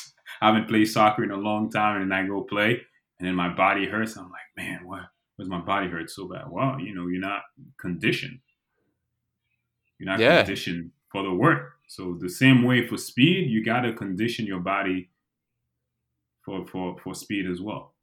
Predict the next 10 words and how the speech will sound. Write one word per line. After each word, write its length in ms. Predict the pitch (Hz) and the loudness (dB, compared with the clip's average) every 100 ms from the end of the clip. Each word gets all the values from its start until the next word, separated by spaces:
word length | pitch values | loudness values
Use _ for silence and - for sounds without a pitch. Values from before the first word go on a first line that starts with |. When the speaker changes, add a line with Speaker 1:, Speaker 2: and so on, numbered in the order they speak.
| _ _ _ _ - - _ - | _ _ _ _ -20 -20 _ -6
Speaker 2:
And 220 | 101 101 | 0 0
you 180 | 98 113 | 2 -2
gotta 440 | 110 101 101 110 | 4 8 10 10
have 320 | 104 107 98 92 | 6 4 2 2
a 60 | |
plan. 460 | - - 98 85 85 | -4 -6 -4 -4 -6
You 120 | 90 | -12
have 480 | - - 110 110 - | -14 0 2 2 -4
to, 180 | - 90 | -10 -8
because 640 | 92 - 110 90 85 - | -8 -10 -6 -6 -6 -12